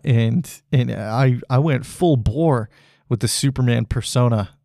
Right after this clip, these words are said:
friends. I really did. And I, I, I had it in my head that I wanted to be Superman. And as I started getting older, realizing I can't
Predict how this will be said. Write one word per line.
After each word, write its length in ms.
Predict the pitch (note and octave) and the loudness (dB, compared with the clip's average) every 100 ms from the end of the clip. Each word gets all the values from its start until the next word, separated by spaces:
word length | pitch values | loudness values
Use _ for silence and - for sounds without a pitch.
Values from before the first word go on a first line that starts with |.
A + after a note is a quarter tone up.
| _ _ | _ _
friends. 520 | _ B2 A2+ A#2 A2 | _ -2 0 0 -2
I 100 | - | -2
really 440 | A#2 B2 C#3+ C3+ A2+ | -2 2 2 4 2
did. 320 | A#2 A2+ G#2 - - _ _ _ _ | 2 2 0 -8 -20 _ _ _ _
And 120 | - G#2 | -6 -2
I, 340 | G2+ - C3+ | -2 2 2
I, 200 | A#2 A#2+ - | 4 2 0
I 40 | |
had 400 | G#2+ - D#3 E3 | -2 0 0 2
it 80 | D#3 | 2
in 140 | D#3+ | 2
my 120 | D3 C3 | 2 4
head 200 | C#3+ C#3+ | 2 2
that 80 | |
I 40 | C3+ | 2
wanted 180 | C3 B2 | 2 2
to 40 | |
be 60 | A#2 | 0
Superman. 560 | D#3 C#3+ B2+ A2+ A2+ | -2 0 2 2 2
And 320 | - A2+ A2+ - | 2 2 0 0
as 240 | C3+ C#3+ D3+ | 2 4 4
I 40 | |
started 380 | C3+ - D3 C3 | 2 0 0 2
getting 240 | C3+ B2 | 0 2
older, 320 | C#3 E3+ B2+ | 4 4 4
realizing 640 | A2+ D3 D#3+ B2+ A2+ A2+ G#2+ | 2 2 4 4 4 2 0
I 80 | G#2+ | -2
can't 540 | - D#3+ D#3+ - - | 0 0 0 -6 -16